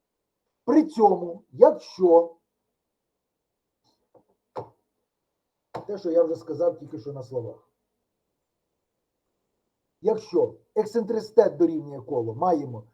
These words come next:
е, ексцентриситет дорівнює нулю, маємо коло, ексцентриситет від нуля до одиниці, маємо еліпс, ексцентриситет дорівнює одиниці, маємо параболу,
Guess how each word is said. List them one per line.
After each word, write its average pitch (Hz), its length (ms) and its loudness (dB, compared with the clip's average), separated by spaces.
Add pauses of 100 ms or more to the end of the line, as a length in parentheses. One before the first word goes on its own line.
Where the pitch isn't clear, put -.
(120)
е, 185 220 -2
ексцентриситет 196 960 -2
дорівнює 147 360 -6
нулю, 120 300 -16 (280)
маємо 147 400 -2
коло, 160 440 0 (420)
ексцентриситет 202 760 0
від 165 140 -12
нуля 170 220 2
до 143 120 -6
одиниці, 135 440 -12
маємо 135 500 -12
еліпс, 156 320 -2 (380)
ексцентриситет 185 760 0
дорівнює 139 360 -8
одиниці, 160 400 -10
маємо 131 360 -8
параболу, 123 520 -6